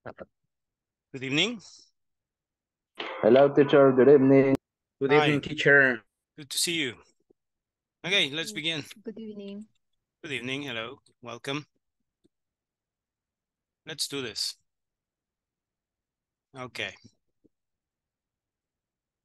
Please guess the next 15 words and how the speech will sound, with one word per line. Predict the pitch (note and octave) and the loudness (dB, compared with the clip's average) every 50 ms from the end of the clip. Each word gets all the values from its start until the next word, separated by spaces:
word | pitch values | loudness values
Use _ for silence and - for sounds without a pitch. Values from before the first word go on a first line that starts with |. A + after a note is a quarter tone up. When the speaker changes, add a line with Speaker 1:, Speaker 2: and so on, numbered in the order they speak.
| _ _ _ _ _ _ _ _ _ _ _ _ _ _ _ _ _ _ _ _ _ _ _ _ _ _ _ _ | _ _ _ _ _ _ _ _ _ _ _ _ _ _ _ _ _ _ _ _ _ _ _ _ _ _ _ _
Speaker 1:
I'm | G#2+ G#2 G#2+ A2 | -16 -16 -16 -14
going | A#2+ C3 A#2+ A2 | -16 -16 -16 -14
to | - A#2+ | -12 -10
share | - - C#3 B2 A#2+ | -10 -8 -8 -10 -14
the | A2 A2+ | -12 -12
screen | - - - C3 B2+ A#2+ | -12 -10 -10 -12 -12 -12
with | A#2+ A#2+ A#2 | -12 -12 -10
you | B2+ B2+ A#2 | -10 -10 -10
now. | A2+ A2+ A#2+ C3+ D#3+ D#3+ _ _ _ _ _ _ _ _ _ _ _ _ _ _ _ _ _ _ _ _ _ _ _ _ _ _ _ _ _ _ _ _ _ _ _ _ _ _ _ _ _ _ _ _ _ _ _ _ _ _ _ _ _ _ _ _ _ _ _ _ _ _ _ _ _ _ _ _ _ _ _ _ _ _ _ _ _ _ _ _ _ _ _ _ _ _ _ _ _ _ _ _ _ | -10 -12 -12 -12 -14 -18 _ _ _ _ _ _ _ _ _ _ _ _ _ _ _ _ _ _ _ _ _ _ _ _ _ _ _ _ _ _ _ _ _ _ _ _ _ _ _ _ _ _ _ _ _ _ _ _ _ _ _ _ _ _ _ _ _ _ _ _ _ _ _ _ _ _ _ _ _ _ _ _ _ _ _ _ _ _ _ _ _ _ _ _ _ _ _ _ _ _ _ _ _
There | - F3+ D#3+ | -10 -6 -4
it | C3+ | -4
is. | C3 C3 C3 - - - - _ - _ _ _ _ _ _ _ _ _ _ _ _ _ _ _ _ _ _ _ G3+ | -4 -4 -2 -4 -6 -6 -8 _ -20 _ _ _ _ _ _ _ _ _ _ _ _ _ _ _ _ _ _ _ -10
Okay, | F3+ F3+ E3 | -6 -6 -6
everybody. | D3+ C3 B2+ B2 C#3 C3+ C3+ C#3 C3 C3 D#3 _ _ | -6 -8 -10 -10 -8 -6 -6 -6 -6 -6 -8 _ _
Um, | B2 A#2 A2+ A2+ A2 A2 A2+ | -8 -6 -6 -6 -8 -10 -12